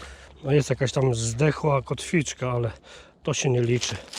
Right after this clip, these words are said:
Często się przewija pytanie, jakiego magnesu używam, a więc używam magnesu siedemdziesiąt na czterdzieści. Teoretyczny udźwig dwieście pięćdziesiąt kilogramów, ale zaznaczam, jest to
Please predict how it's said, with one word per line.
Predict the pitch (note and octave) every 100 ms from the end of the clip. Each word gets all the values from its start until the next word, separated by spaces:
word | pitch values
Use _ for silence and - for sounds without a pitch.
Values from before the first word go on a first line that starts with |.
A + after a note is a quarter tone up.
| - - - -
Często | - D3+ D#3+ E3
się | C#3+
przewija | C3+ - C#3+ F3 E3
pytanie, | D#3+ C#3+ D#3 E3 E3+ F3 -
jakiego | F3 D#3+ - F3 D#3 E3 F3 -
magnesu | F#3 G3+ A#3+ G#3 - D#3+
używam, | C3+ C3+ C3+ E3 G3
a | F3
więc | E3 E3+
używam | E3+ E3+ F3 F3
magnesu | E3 E3 F3+ - D3 - - -
siedemdziesiąt | - - F#3+ F3 D3 D#3+ D#3+ C3+
na | D#3+ D#3
czterdzieści. | - D3 A#2 A2 D#3 - - A3+ - - - - - - -
Teoretyczny | - E3+ D#3 - G3+ - A#3 -
udźwig | G#3+ D#3+ D3 C3+ B2 -
dwieście | C3+ A3+ B3+ -
pięćdziesiąt | F#3 F#3 E3 D#3+
kilogramów, | F3 D3+ D#3+ E3+ G3 - -
ale | F3+ F3 E3
zaznaczam, | F3+ E3+ F3 - C3+
jest | C#3 -
to | C#3